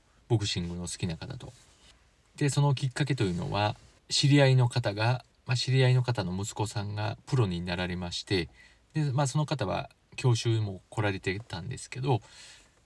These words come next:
まだ四回戦ボーイといって最初の方なんですけど、結構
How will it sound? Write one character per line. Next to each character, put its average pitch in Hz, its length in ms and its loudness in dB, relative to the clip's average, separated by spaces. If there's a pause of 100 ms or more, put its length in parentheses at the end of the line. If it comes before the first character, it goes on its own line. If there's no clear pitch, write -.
(260)
ま 135 80 2
だ 131 260 4 (100)
四 131 220 6
回 123 200 6
戦 120 240 6
ボ 107 160 6
ー - 20 0
イ 80 40 -6
と - 100 -6
い - 80 -6
っ - 20 -8
て 80 220 -6
最 120 160 4
初 117 120 2
の 113 120 2
方 101 160 -6
な 92 80 -8
ん 95 80 -12
で - 80 -12
す - 100 -18
け - 80 -12
ど、 123 160 0
結 135 180 -2
構 90 280 -6